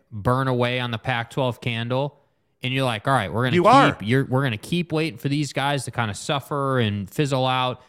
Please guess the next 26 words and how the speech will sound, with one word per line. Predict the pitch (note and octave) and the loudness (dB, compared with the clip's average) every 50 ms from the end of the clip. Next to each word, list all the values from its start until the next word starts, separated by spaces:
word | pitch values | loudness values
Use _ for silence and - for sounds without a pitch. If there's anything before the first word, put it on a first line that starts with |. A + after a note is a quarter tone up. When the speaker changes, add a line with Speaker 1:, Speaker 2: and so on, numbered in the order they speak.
| _ _ _ _ | _ _ _ _
Speaker 1:
and | A2 | -4
then | G#2+ A#2 | -4 -2
we're | D3 G#3 | 0 0
gonna | B3 A3+ | -2 -2
get | E3+ D3 D3+ B2 A2 | -2 -2 -4 -6 -6
right | A2 A2 A#2 C3+ D#3+ F3+ G3 G#3 G#3 | -8 -6 -4 0 0 0 0 0 0
in | F#3+ G3 F#3 | -2 -2 -2
there." | E3+ C3+ B2 | -2 -4 -4
If | A2 - | -4 -4
Amazon | E3 F#3+ A3+ B3+ B3+ G#3 B3 A#3+ A#3 A3+ G#3 G3 - - _ | -4 -4 -4 -4 -6 -4 -4 -4 -2 -2 -4 -6 -8 -12 _
chooses | - - - G#3+ F#3 F#3 G3 D#3 C#3+ | -10 -4 -4 -2 0 0 -2 -2 -2
not | E3 E3+ F3+ - | -2 -2 -2 -4
to | - E3 | -6 -4
do | C#3 D3+ E3 D#3 | -2 -2 0 0
this, | D#3+ E3 D#3+ D#3+ D3+ - - C3+ | 0 0 0 0 -2 -2 -4 -2
or, | A#2 G#2 G2 - _ _ _ _ _ _ | -2 -2 -4 -8 _ _ _ _ _ _
you | - D#3+ | -2 0
know, | C#3 | 0
if | B2+ | 0
they | - G3 G3+ | -2 -2 2
go | A3+ A3+ A3 | 4 4 4
a | G3 | 4
different | D3+ F3+ F3 - - D#3+ C#3+ A#2+ | 2 0 -2 -2 -2 -4 -2 0
route, | C#3+ C#3 C#3 C#3 C#3 C3 - - _ _ _ _ _ _ _ _ _ _ _ _ _ _ _ _ | 0 0 0 0 -2 -2 -6 -10 _ _ _ _ _ _ _ _ _ _ _ _ _ _ _ _
would | D#3 F3+ G#3 | 2 2 2
anyone | C4+ D4 D#4 D4 C#4 B3+ G3+ | 4 2 0 0 0 0 0